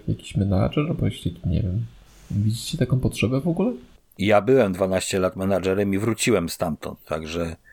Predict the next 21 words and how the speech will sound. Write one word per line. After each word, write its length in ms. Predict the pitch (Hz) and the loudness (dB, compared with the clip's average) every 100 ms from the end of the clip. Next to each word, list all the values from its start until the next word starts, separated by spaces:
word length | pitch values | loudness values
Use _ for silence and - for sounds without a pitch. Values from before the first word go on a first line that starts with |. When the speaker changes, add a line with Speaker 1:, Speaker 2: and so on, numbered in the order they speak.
| _ _ | _ _
Speaker 2:
i 100 | 107 | 0
nie 160 | 113 107 | 2 4
zamierzam 420 | 131 131 120 110 | 4 4 4 4
Speaker 1:
To 20 | 92 | 4
było 80 | 107 | 4
Speaker 2:
wracać. 320 | 113 - 139 143 | 4 4 2 4
Speaker 1:
piekło. 140 | 85 113 - _ _ _ _ 113 | 0 0 -8 _ _ _ _ -2
Speaker 2:
I, 520 | 123 123 123 127 123 _ _ - - | 2 4 4 2 -2 _ _ -20 -4
<laughs> 640 | - 175 - - - _ - | 0 0 -2 -6 -20 _ -4
i, 460 | 135 135 127 - _ _ _ _ | 2 4 2 0 _ _ _ _
i 120 | 127 | 2
nawet 460 | 139 139 139 135 - | 6 6 6 2 -2
ostatnio 580 | - - - 135 - 127 | -4 0 2 2 2 4
mi 140 | 123 117 | 4 4
proponowano, 720 | 120 - 120 117 127 139 117 | 0 2 2 4 4 6 4
żebym 260 | 107 113 113 | 4 4 4
jakiś 480 | 110 107 - - _ | 0 -4 -6 -8 _
juniorów 800 | 104 110 117 135 127 117 107 - - | 2 4 4 4 4 4 0 -6 -14
wziął, 800 | 95 98 120 117 131 156 151 - _ _ _ | -8 -2 2 6 6 4 0 -6 _ _ _
czy 180 | - 120 | -2 2
juniora. 640 | 113 117 117 113 117 175 | 2 4 4 6 6 4